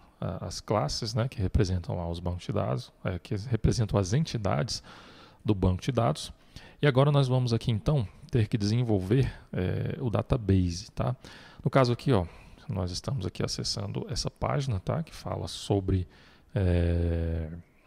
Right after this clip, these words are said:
o rom Database, né? Essa biblioteca que nós estamos utilizando. E aqui nós temos uma, uma informação que é a seguinte,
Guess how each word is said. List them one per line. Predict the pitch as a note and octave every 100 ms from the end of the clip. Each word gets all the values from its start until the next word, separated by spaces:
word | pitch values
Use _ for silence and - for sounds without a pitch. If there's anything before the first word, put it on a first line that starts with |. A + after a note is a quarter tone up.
| -
o | - F2
rom | E2 G#2+ C#3+
Database, | E2+ - F2 G2 D3
né? | -
Essa | F2 G2+
biblioteca | G2 - - G#2 A#2+
que | -
nós | G2+ F2+
estamos | - F#2 F2+
utilizando. | A#2 - B2+ A2 A#2 D#3 - - - -
E |
aqui | D3 F3
nós | E3
temos | - D#3 C#3 A#2+
uma, | A2+ G#2 F#2 G2 - - - _ - - _ _ _ _ _ _ - _ - _ - -
uma | B2
informação | - A#2 G#2+ - A#2+
que | C3
é |
a | C3
seguinte, | E3 A2+ F#2+ E2+ -